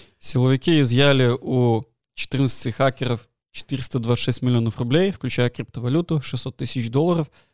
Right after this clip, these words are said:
пятьсот тысяч евро, двадцать автомобилей премиум-класса, технику и криптокошельки.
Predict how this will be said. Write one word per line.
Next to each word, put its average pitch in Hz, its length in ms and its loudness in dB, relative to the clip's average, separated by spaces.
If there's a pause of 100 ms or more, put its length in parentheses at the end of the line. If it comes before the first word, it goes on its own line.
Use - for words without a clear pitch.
пятьсот - 280 -4
тысяч - 280 -4
евро, 170 400 2
двадцать 135 320 -2
автомобилей 117 560 0
премиум-класса, 120 800 0
технику 143 460 -2
и - 20 -2
криптокошельки. - 840 -8